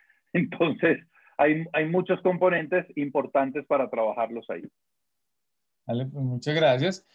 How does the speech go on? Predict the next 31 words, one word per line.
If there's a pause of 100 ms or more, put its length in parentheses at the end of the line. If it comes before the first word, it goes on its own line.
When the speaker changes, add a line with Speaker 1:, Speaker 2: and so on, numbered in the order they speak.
(240)
Speaker 2:
Y
mira
que
en
ese
orden
de
ideas, (640)
bueno,
cierro
acá
con
ese
taller.
Las
personas
que
están
en
el
canal
de
Telegram,
si
hay
alguien
que
no
esté
en
Telegram,